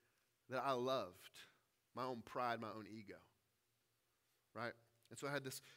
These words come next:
distorted anger in me. Let me tell you another story. A youth pastor friend of mine, uh,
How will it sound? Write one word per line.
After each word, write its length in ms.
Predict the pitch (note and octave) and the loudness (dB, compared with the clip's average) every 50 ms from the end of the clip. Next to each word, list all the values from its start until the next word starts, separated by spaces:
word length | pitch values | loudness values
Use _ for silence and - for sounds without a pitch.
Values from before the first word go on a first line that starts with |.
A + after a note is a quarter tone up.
| - - B2+ | -14 -6 -4
distorted 800 | C#3+ C#3 - - - - - - D#3 E3+ E3+ D3+ C#3+ A#2+ G#2+ F#2+ - - - - - _ _ _ _ _ _ _ _ _ - D#3 E3 | -2 -2 0 0 -2 -2 -2 -2 0 0 2 2 2 2 0 -4 -10 -16 -20 -20 -20 _ _ _ _ _ _ _ _ _ -6 -2 -2
anger 320 | F#3+ G3 F#3 D3 C#3+ - E3+ | -2 -2 -2 -4 -6 -6 -8
in 240 | F#2+ F#3 F2+ E3+ | -10 -14 -16 -18
me. 60 | - - - - _ _ _ _ _ _ _ _ _ _ _ _ _ _ _ _ _ _ _ _ _ _ _ _ - | -18 -20 -20 -20 _ _ _ _ _ _ _ _ _ _ _ _ _ _ _ _ _ _ _ _ _ _ _ _ -2
Let 80 | C#3 D#3 | 0 0
me 60 | D#3 | 4
tell 140 | - D#3+ C#3+ | 4 6 4
you 60 | C3+ | 4
another 200 | B2+ C3 C3 B2+ | 4 2 0 -2
story. 300 | - - A2+ G2+ F2+ E2 - - _ _ _ _ _ _ _ _ - - - _ _ _ _ _ _ _ _ _ _ _ _ _ _ _ _ _ - G#2 G#2 | -2 -4 -4 -6 -6 -6 -10 -14 _ _ _ _ _ _ _ _ -20 -20 -20 _ _ _ _ _ _ _ _ _ _ _ _ _ _ _ _ _ -10 -8 -4
A 20 | |
youth 220 | A#2 D3 D#3+ D#3 - - - | -2 -2 -2 -2 -2 -8 -6
pastor 380 | - D#3+ C#3+ C3+ C3 - C#3+ C3 | 2 4 4 4 4 0 -4 -4
friend 260 | - - C3+ B2+ A#2+ | 0 0 2 2 2
of 120 | A2+ G2 G#2 | 0 0 0
mine, 420 | A#2 A#2 A2+ A2+ A2+ A2 A2 A2+ | 0 2 2 2 0 -2 -2 -4
uh, 320 | D2 A2+ A2+ G#2+ G#2 G2+ | -4 -2 -2 -2 -2 -2